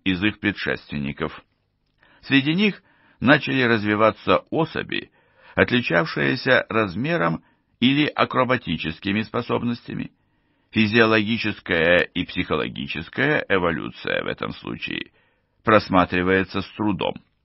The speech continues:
Как и развитие более острого и стереоскопического зрения, наращивание управляемых хватательных способностей должно было подразумевать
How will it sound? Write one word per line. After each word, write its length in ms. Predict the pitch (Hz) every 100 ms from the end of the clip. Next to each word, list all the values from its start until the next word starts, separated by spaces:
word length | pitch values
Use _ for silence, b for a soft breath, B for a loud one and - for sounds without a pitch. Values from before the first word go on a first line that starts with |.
| _ _ B B B -
Как 240 | 185 196
и 120 | 202
развитие 680 | 190 147 139 151 170 160 151
более 440 | 113 156 147 135 -
острого 640 | 127 - 131 139 139 139
и 260 | - 98
стереоскопического 1200 | - - 107 101 101 - 92 - - - - 147 147
зрения, 680 | 90 78 73 82 90 98 B B B B B B
наращивание 960 | - 160 190 190 - 160 156 151 147 143
управляемых 840 | 113 113 110 101 104 98 95 95 87
хватательных 840 | - 90 78 80 76 92 120 139
способностей 720 | - 139 123 123 139 - 139
должно 440 | 113 110 120 151 147
было 260 | 127 107
подразумевать 800 | 95 90 92 87 95 87 113 143